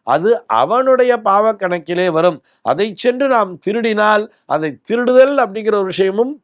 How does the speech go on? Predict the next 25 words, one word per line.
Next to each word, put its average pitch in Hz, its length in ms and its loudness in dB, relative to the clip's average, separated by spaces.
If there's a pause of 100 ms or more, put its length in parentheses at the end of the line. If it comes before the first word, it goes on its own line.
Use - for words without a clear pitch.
பாவம்தான். 165 640 0 (180)
நான் 196 160 0
அதை 208 100 0
எடுத்து 233 280 -4
தானம் 208 360 0
தானே 247 280 0
பண்றேன், 190 540 0 (100)
நான் 185 220 -2
தர்மம் 196 340 0
தானே 233 260 0
பண்றேன், 196 480 -2 (140)
அதன் 175 240 -2
மூலியமாக 240 460 0 (100)
மற்றவர்கள் 214 580 -2
மனதானது 220 380 0
சந்தோஷப்படுகிறதே 208 960 0
என்று 180 200 -2
சொன்னால், 190 540 0 (200)
அப்படி 160 500 -2
சொன்னாலும் 202 720 0
அது 175 240 -4
பாவ 175 320 2
கணக்கிலே 160 680 -2
தான் 175 260 2
வரும். 156 340 0